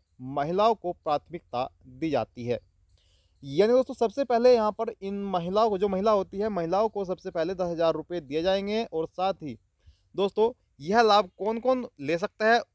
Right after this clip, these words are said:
और क्या उम्र होनी चाहिए, यह भी दोस्तों हम आपको जानकारी देते हैं। दोस्तों आपकी जानकारी लिए बता दें कि प्रधानमंत्री जन धन योजना ऑनलाइन आवेदन कर सकते हैं।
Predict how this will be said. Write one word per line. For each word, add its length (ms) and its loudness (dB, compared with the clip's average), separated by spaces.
और 280 -2
क्या 160 4
उम्र 220 0
होनी 160 -2
चाहिए, 440 -2
यह 240 0
भी 80 -2
दोस्तों 240 -2
हम 60 0
आपको 180 -4
जानकारी 320 -2
देते 280 -4
हैं। 160 -6
दोस्तों 300 -2
आपकी 300 0
जानकारी 340 0
लिए 100 2
बता 160 2
दें 220 -2
कि 80 -10
प्रधानमंत्री 840 -4
जन 280 0
धन 200 -2
योजना 480 -2
ऑनलाइन 540 4
आवेदन 420 -2
कर 100 -2
सकते 300 -8
हैं। 180 -6